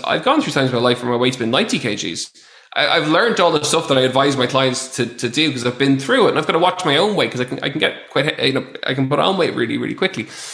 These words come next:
So it's about making, uh, l-, making a long-term approach. That's the first thing. Spend some time mapping it out is the second thing. And thirdly,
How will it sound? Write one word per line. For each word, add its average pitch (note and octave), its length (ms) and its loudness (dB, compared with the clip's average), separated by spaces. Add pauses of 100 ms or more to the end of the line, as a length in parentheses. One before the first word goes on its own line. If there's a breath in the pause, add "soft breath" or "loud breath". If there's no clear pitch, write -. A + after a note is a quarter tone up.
(220 loud breath)
So A#3 280 2
it's F3+ 180 0
about G#3+ 260 0
making, F3+ 460 0
uh, C3 320 4
l-, C#3 260 0
making E3+ 220 2
a D3+ 40 6
long-term C#3 380 4
approach. A#2 280 -2
That's C3 120 -4
the C3 80 -2
first A#2+ 320 -2
thing. A2 160 -2
Spend D#3 260 0
some D3+ 140 0
time C#3+ 300 2
mapping C3+ 360 2
it B2 100 -2
out A#2+ 280 0
is - 100 -8
the A#2+ 60 -6
second B2 400 -2
thing. B2 160 -4
And C#3+ 100 -4
thirdly, A3 480 -2